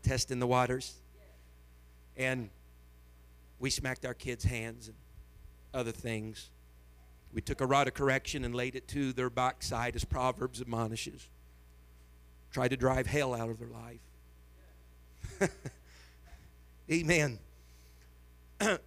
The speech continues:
Going on this morning, God's reaction to human sin is first anger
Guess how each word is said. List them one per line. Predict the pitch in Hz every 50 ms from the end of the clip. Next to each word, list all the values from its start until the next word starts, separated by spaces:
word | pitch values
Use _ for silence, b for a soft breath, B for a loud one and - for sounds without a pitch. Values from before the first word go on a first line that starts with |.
| - -
Going | 196 233 226 214 214
on | 220 226 226
this | 185 190 - - -
morning, | 196 190 180 170 151 - - - - - - - - - - - - - - - - - - - -
God's | 190 202 220 247 262 254 247 175 208
reaction | 226 220 214 214 214 214 214 - - - 175 147 123 117 - - - - - - - - - - - - - - - - - - - -
to | - 180
human | 170 160 202 220 220 202 190 175
sin | 165 - - 208 202 180 156 131 120 110 - - - - - - - - - - - - -
is | - 135 -
first | - - 202 202 - - 202
anger | 202 196 190 175 147 139 123